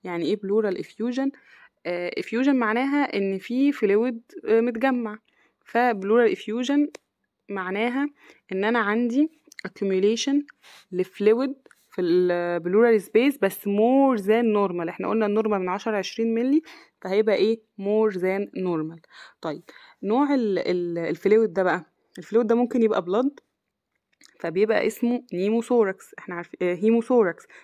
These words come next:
هيم يعني بلاد، فهيموثوركس يعني بلاد جوه ايه البلورال سبيس. ممكن يبقى بص فبيبقى اسمه امبايما، بص اللي هو الصديد. طب ممكن يبقى فلويد مع اير فبيبقى اسمه هايدرونيموثوركس. هايدرو دي معناها، آه، فلويد،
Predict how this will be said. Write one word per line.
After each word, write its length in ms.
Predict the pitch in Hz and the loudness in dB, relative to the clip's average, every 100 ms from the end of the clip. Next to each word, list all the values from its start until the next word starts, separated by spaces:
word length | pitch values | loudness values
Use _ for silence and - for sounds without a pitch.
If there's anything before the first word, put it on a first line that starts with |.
| _ - | _ -2
هيم 360 | 220 254 262 - | 2 2 -2 -6
يعني 320 | 196 202 233 | -4 -2 -2
بلاد، 300 | 220 262 214 - - | 0 -2 -2 -10 -12
فهيموثوركس 800 | 180 196 214 202 214 240 240 185 | -6 -2 -2 0 0 0 -4 -10
يعني 220 | 170 165 | -8 -6
بلاد 240 | 165 214 | -4 -4
جوه 320 | 190 190 202 | -4 -4 -4
ايه 200 | 185 185 | -4 -6
البلورال 380 | 180 170 185 180 | -6 -6 -4 -4
سبيس. 340 | - 160 156 _ - - _ | -10 -16 -16 _ -20 -20 _
ممكن 280 | 208 226 233 | -4 0 2
يبقى 220 | 214 - | 2 2
بص 400 | 175 262 - - _ _ _ _ _ _ _ | 0 0 -4 -16 _ _ _ _ _ _ _
فبيبقى 580 | 190 185 - 185 208 | -2 0 0 0 0
اسمه 260 | 214 - 220 | 0 -2 0
امبايما، 500 | 220 226 240 247 214 | 0 2 2 2 0
بص 200 | 180 208 | -2 -2
اللي 120 | 202 190 | -2 -2
هو 100 | 214 | -4
الصديد. 540 | - 254 247 233 226 - _ | -2 -4 -4 -6 -10 -20 _
طب 120 | - 185 | -8 -4
ممكن 260 | 220 240 | -2 0
يبقى 180 | 208 - | 0 -2
فلويد 400 | - 208 226 185 - _ _ | 2 2 4 0 -8 _ _
مع 260 | 196 175 - | -4 -2 0
اير 220 | 202 247 | 2 2
فبيبقى 400 | 294 - 170 - | 0 -6 -6 -4
اسمه 380 | 233 - 233 202 | -2 -2 -2 0
هايدرونيموثوركس. 880 | 220 226 190 208 208 196 156 147 - - | 2 2 2 0 0 -2 -6 -6 -10 -12
هايدرو 380 | 202 240 233 226 | -2 0 0 0
دي 160 | 196 247 | 2 2
معناها، 560 | 262 208 226 277 311 330 _ _ _ - | 2 0 0 2 2 0 _ _ _ -4
آه، 320 | 180 175 175 | -2 0 -2
فلويد، 460 | 165 190 165 156 | 0 0 2 -2